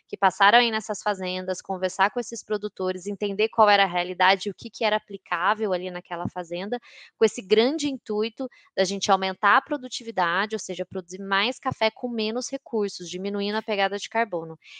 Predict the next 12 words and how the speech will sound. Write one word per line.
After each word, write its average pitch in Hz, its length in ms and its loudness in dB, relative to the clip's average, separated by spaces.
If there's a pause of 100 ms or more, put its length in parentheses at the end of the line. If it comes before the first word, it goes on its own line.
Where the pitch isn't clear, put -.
(120)
É 190 100 4
isso 220 180 2
que 269 60 4
a 254 40 6
gente 247 240 -4
busca 214 480 -4
com - 80 -4
essas 196 260 -6
fazendas. 185 680 -4 (360)
É, 190 300 6 (160)
todas 262 380 10
embarcaram 208 880 0